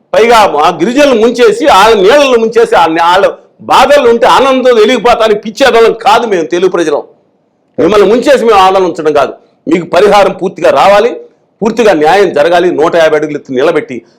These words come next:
ఆ ప్రాజెక్టుని దేశానికి అంకితం చేయాలి తప్ప, ఈ కుట్ర మళ్ళీ సరిగ్గా సంవత్సరం తర్వాత మీరు అనండి, ఆ రాతి మట్టి కట్టడం కట్టేసి మోడీ గారిని తీసుకొచ్చి ఎగురం పెట్టేస్తానని కూడా అంటారు. చప్పట్లు కొట్టి, పొర్లు దండాలు పెట్టి, కాళ్ళకి నమస్కారాలు పెడతారు. చూడండి మీరు,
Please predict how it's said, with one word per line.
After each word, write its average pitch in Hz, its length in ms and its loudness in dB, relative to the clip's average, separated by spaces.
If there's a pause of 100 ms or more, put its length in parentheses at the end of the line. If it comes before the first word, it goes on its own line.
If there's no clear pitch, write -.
(160)
ఆ 151 120 2
ప్రాజెక్టుని 165 540 -4
దేశానికి 139 380 -4
అంకితం 131 280 -4
చేయాలి 127 340 -4
తప్ప, 220 320 0 (460)
ఈ 190 100 -2
కుట్ర 208 360 -2
మళ్ళీ 202 220 0
సరిగ్గా 196 340 -2
సంవత్సరం 185 360 -2
తర్వాత 170 200 0
మీరు 156 180 0
అనండి, 147 320 -2 (280)
ఆ 151 80 0
రాతి 208 300 0
మట్టి 208 240 -2
కట్టడం 190 340 -4
కట్టేసి 170 440 -4
మోడీ 202 300 2
గారిని 185 180 0
తీసుకొచ్చి 165 340 -8
ఎగురం 220 200 0
పెట్టేస్తానని 175 540 -2
కూడా 156 160 0
అంటారు. 131 260 -4 (440)
చప్పట్లు 240 280 -2
కొట్టి, 240 200 0
పొర్లు 262 340 0
దండాలు 247 300 2
పెట్టి, 220 200 -2
కాళ్ళకి 247 520 0
నమస్కారాలు 262 520 0
పెడతారు. 208 380 -2
చూడండి 180 240 -2
మీరు, 147 220 -8